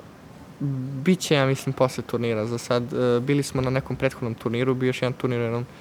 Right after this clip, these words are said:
drugom gradu i onda smo došli ovde, e, nismo imali puno dana ovde u Melbourneu, brzo je počeo turnir, tako da onda, odmah smo krenuli u mečeve, što se kaže, i trening i nije bilo puno vremena zaista, ali ovo nešto malo što sam video,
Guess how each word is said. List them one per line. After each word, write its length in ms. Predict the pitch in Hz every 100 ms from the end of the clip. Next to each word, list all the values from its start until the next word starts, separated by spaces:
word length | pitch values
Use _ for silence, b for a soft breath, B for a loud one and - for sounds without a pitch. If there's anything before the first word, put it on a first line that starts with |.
| B B B B
drugom 320 | 135 135 127
gradu 380 | 120 120 139 143
i 60 |
onda 140 | 139 131
smo 180 | - 135
došli 360 | 135 127 -
ovde, 260 | 131 123 127
e, 60 | 127 B B B 123 120 120 117 113
nismo 300 | 120 135 -
imali 200 | 135 131
puno 280 | 131 - 135
dana 540 | 123 127 120 110 104 107 120 - -
ovde 240 | 123 120
u 40 | 117
Melbourneu, 680 | 113 123 139 147 156 147 139 - - -
brzo 300 | 135 131 123
je 60 |
počeo 340 | 113 135 - 113
turnir, 400 | - 123 147 147 - B B B
tako 360 | - 117 - 120
da 260 | 120 120 - -
onda, 260 | 127 123 123 - -
odmah 240 | 143 127
smo 120 | - 131
krenuli 260 | 135 120
u 40 | 117
mečeve, 400 | 120 117 - -
što 100 | -
se 140 | -
kaže, 320 | - 120 123
i 260 | 113 113 110 -
trening 360 | 117 120 120
i 80 | 117
nije 160 | 117 117
bilo 200 | 113 110 -
puno 180 | 113
vremena 360 | 110 110 104 113
zaista, 460 | 107 104 120 - 117
ali 240 | 120 117 - B B B B B
ovo 180 | - 127
nešto 300 | 131 135 -
malo 260 | 135 143 123
što 100 | -
sam 180 | - 123
video, 560 | 127 127 123 120 117